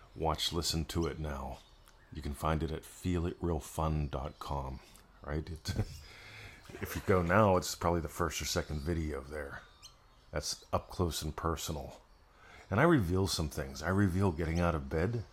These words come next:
<laughs> You see, I reveal before I get out of bed, I nail some stuff. In other words, if I wake up and there's a little bit of fearful in there, or a little bit of depressed, or a little bit of bullshit,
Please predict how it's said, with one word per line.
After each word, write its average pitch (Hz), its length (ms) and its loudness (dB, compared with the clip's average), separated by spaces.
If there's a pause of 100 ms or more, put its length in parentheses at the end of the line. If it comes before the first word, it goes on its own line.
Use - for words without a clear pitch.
(180)
<laughs> 123 120 0 (840)
You - 20 -6
see, 87 140 2
I 85 140 4
reveal 92 400 6
before 92 480 2
I 82 80 4
get 73 160 -2
out 76 160 0
of 69 100 -6
bed, 78 240 0
I 87 220 0
nail 76 340 -2
some 71 240 -6
stuff. - 540 -8 (600)
In 92 120 2
other 90 120 6
words, 85 220 4
if 80 140 -2
I 107 160 10
wake 101 320 8
up 95 240 6
and 78 80 2
there's 80 160 4
a 85 40 2
little 92 280 4
bit 82 180 0
of 80 160 -2 (1200)
fearful 110 800 2
in 76 220 2
there, 73 320 2 (200)
or 87 120 6
a 90 40 8
little 92 220 6
bit 90 160 2
of 76 220 -2
depressed, - 800 0 (340)
or 87 100 6
a 92 60 6
little 95 220 6
bit 85 340 0
of 76 240 0 (340)
bullshit, 101 720 2